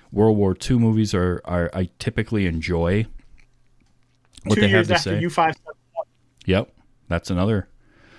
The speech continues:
Speaker 1: that's another good one. And I like John Woo, and I was really interested to see what he did with World War Two, and I knew what he had done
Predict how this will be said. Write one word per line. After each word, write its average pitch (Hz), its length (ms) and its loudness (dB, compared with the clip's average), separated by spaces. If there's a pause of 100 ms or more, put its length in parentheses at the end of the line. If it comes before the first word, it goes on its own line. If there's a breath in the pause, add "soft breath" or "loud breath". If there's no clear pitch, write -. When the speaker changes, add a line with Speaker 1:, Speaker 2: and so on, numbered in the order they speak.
(120)
Speaker 1:
that's - 160 -10
another 113 180 2
good 95 140 2
one. 78 260 -4
And 98 360 0
I 95 100 2
like 90 380 2
John 98 360 2
Woo, 101 360 0 (760 soft breath)
and 98 320 0
I 92 60 0
was 95 160 -2
really 104 200 2
interested 101 460 -4
to 92 60 -4
see - 180 -2
what 90 160 -2
he 90 120 -8
did 95 160 -2
with 92 120 -4
World 95 240 -2
War 90 140 -4
Two, 104 260 -2
and 95 80 0
I 87 60 0
knew 101 160 2
what 101 100 2
he 101 120 0
had 90 120 -2
done 95 240 0